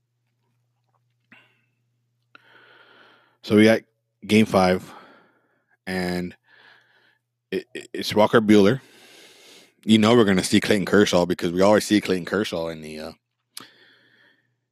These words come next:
when it comes to big games, and bet you Clayton Kershaw is gonna, Clayton Kershaw is gonna have a moment where it's gonna decide his playoff career.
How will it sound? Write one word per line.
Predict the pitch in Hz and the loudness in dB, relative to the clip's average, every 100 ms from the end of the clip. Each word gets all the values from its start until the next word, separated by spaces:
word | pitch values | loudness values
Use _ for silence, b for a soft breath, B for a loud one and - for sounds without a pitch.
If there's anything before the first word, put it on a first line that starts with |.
| _ _ - | _ _ -6
when | 92 | -4
it | - | -2
comes | - - | -4 -2
to | 87 | -6
big | 76 92 98 95 90 | 0 2 4 2 0
games, | 104 107 90 | 2 2 0
and | 85 80 _ | -6 -10 _
bet | 90 85 98 | -8 -6 -6
you | |
Clayton | - 101 85 | -2 -4 -4
Kershaw | 95 101 98 95 87 | -2 -2 0 0 -2
is | |
gonna, | - 90 - | -4 -12 -6
Clayton | 104 104 | -4 -4
Kershaw | 92 107 104 | -2 -2 -2
is | 92 | -4
gonna | 95 87 | -6 -6
have | - - 92 98 101 101 | -8 -6 -2 0 0 0
a | 104 | 0
moment | 110 123 110 101 - _ _ _ _ B B B B _ | 2 2 0 -4 -8 _ _ _ _ B B B B _
where | 92 | -2
it's | 85 | -2
gonna | - 90 | -4 -4
decide | 85 85 - - 95 107 113 113 113 98 | 0 0 0 2 2 4 2 2 0 0
his | 107 - | 0 0
playoff | 101 95 90 - | -2 -2 -2 -4
career. | - 90 69 - | -8 -8 -10 -16